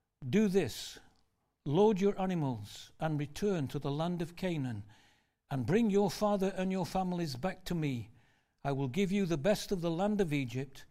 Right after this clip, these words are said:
and you can enjoy the fat of the land.'" You are also directed to tell them, "Do this,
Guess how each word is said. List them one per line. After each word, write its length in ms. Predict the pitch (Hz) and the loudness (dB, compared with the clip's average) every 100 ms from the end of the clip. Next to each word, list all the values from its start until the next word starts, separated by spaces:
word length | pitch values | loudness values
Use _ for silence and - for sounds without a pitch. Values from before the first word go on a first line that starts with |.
| _ _ _ _ _ | _ _ _ _ _
and 160 | 143 139 | -2 0
you 80 | |
can 180 | 160 160 | 0 0
enjoy 380 | 147 135 135 160 | 0 0 -2 -2
the 100 | 143 | -4
fat 300 | - 180 151 | -4 -6 -4
of 100 | 160 | -6
the 80 | 160 | -4
land.'" 460 | 147 117 104 90 - _ _ _ _ _ _ _ _ | -4 -4 -6 -12 -18 _ _ _ _ _ _ _ _
You 140 | - 135 | -2 2
are 60 | |
also 380 | 165 196 - 185 | 4 2 2 0
directed 520 | 156 156 170 143 160 | 2 0 0 -2 -4
to 100 | - | -4
tell 220 | 151 160 160 | -4 -4 -2
them, 260 | 151 135 - _ _ _ _ _ - | -2 -2 -6 _ _ _ _ _ -8
"Do 200 | 113 208 | 2 4
this, 480 | 185 165 - - - | 4 0 -2 -10 -14